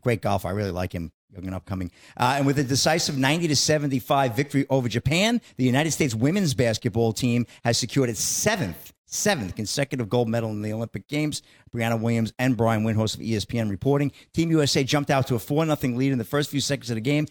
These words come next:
and never looked back as the squad ob-, obtained its fifty-fifth straight win. And Team U S A men's basketball beat France to win their fourth straight gold medal at the Tokyo Olympics. U S men's team finished with a gold medal after a eighty-seven eighty-two close game,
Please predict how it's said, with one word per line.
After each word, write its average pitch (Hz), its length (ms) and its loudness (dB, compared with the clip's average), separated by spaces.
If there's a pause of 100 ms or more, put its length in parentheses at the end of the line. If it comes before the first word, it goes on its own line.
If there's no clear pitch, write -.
(140)
and 110 160 0
never 139 180 2
looked 120 280 -4
back 139 260 0 (180)
as 107 160 -2
the 107 80 -6
squad 127 380 2
ob-, 107 160 -4 (260)
obtained 117 380 -2
its 104 140 -6
fifty-fifth 160 640 -4
straight 117 360 -2
win. 92 320 -8 (280)
And 117 180 0
Team 180 380 2
U 175 160 4
S 156 160 0
A 165 180 2
men's 160 540 2
basketball 120 640 2 (240)
beat 175 180 0
France 147 440 2
to 127 100 2
win 131 260 4 (220)
their 139 160 2
fourth 226 320 2
straight 113 380 0
gold 117 220 2
medal 107 260 0
at - 100 -6
the 104 60 -6
Tokyo 101 360 -2
Olympics. 101 400 -4 (240)
U 156 100 4
S 175 140 0
men's 147 240 0
team 156 180 2
finished 147 300 2
with 127 100 2
a 110 40 2
gold 170 280 2
medal 147 240 2
after 123 260 -2
a 113 260 -2
eighty-seven 139 560 0 (260)
eighty-two 147 600 0
close 143 260 -4
game, 156 300 -2